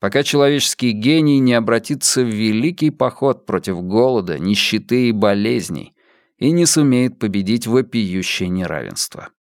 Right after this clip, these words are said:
К сожалению, человеческий гений, несмотря на всю свою прозорливость, не в силах предсказать точной даты начала этого похода. Белый шум в голове.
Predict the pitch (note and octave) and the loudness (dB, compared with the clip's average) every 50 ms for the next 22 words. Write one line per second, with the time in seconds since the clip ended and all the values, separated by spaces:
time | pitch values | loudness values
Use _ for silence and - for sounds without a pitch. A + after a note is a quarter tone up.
0 | _ _ _ _ _ _ _ _ _ _ _ _ - - - F#2+ F2 F2+ F2 F2+ | _ _ _ _ _ _ _ _ _ _ _ _ -6 -4 -4 -4 -4 -4 -2 0
1 | F#2+ G2 A2+ A#2+ B2+ C3 C3 B2 A2+ - _ - - - C3 A#2+ A#2 C3 C3+ A#2 | 2 2 2 2 0 0 -2 -4 -6 -12 _ -4 0 2 4 4 4 2 2 0
2 | - - - A2 A2 G2 G2+ A2 B2 C3+ C3+ B2+ A#2+ A2+ A2 G2+ G2 G2+ G2+ G2 | -2 -2 -2 -2 -2 0 2 2 2 4 4 4 2 2 2 2 2 2 2 2
3 | - A#2+ A#2+ A2+ A#2+ B2 A#2+ A#2 A2+ G#2+ - - - - E3+ E3 - - D3 C#3+ | 2 2 0 2 2 2 2 2 0 -2 -2 -4 -6 -4 -4 -4 -4 -2 0 0
4 | C#3+ C#3 - - B2+ B2 A2+ A2+ A#2 A#2 A2+ G#2+ G#2 G2 E2+ C#2+ B1+ - - - | 2 0 0 0 0 0 2 2 2 2 2 2 0 0 -2 -2 -6 -8 -10 -12
5 | - _ _ _ _ _ _ _ _ - G3 G3+ G3 - - - F#3 E3 B2 - | -16 _ _ _ _ _ _ _ _ -2 0 0 2 2 2 2 2 2 2 0
6 | - - F#2+ F#2 - - - G#2+ G#2 G2+ B2 A#2+ - - _ - A#2 A#2+ B2+ - | 0 -4 -4 -4 -2 -2 0 0 0 2 0 -2 -2 -4 _ -2 -2 0 0 -2
7 | - B2+ B2 A#2 A2 A2 A2 A2 - A2 G#2 G#2 G2+ G2 G2 - - F#2+ G2+ G2+ | -2 -2 -2 0 0 0 0 0 0 0 0 2 2 0 0 0 0 2 2 2
8 | G2 F#2+ F#2 F2 - F2 E2 E2 D#2 - D#2 D#2 - - - - G1+ - - - | 2 0 0 -2 -4 -6 -6 -6 -6 -4 -6 -6 -6 -8 -12 -12 -12 -12 -14 -16
9 | - - _ _ _ _ _ _ _ _ _ _ _ _ _ _ _ _ _ _ | -18 -20 _ _ _ _ _ _ _ _ _ _ _ _ _ _ _ _ _ _
10 | _ _ _ _ _ _ _ - - F#2 E2+ F#2 A#2+ D3 D#3 C#3+ C#3+ C3+ - - | _ _ _ _ _ _ _ -18 -8 -2 0 2 2 4 4 2 0 0 -2 -2
11 | - A2+ A#2 A#2 A#2 A2+ G#2+ A2 G#2+ G#2 G2+ G2 F#2+ F#2+ F#2 F2+ E2 | -2 0 0 0 0 0 2 2 4 4 4 2 2 0 -2 -2 -4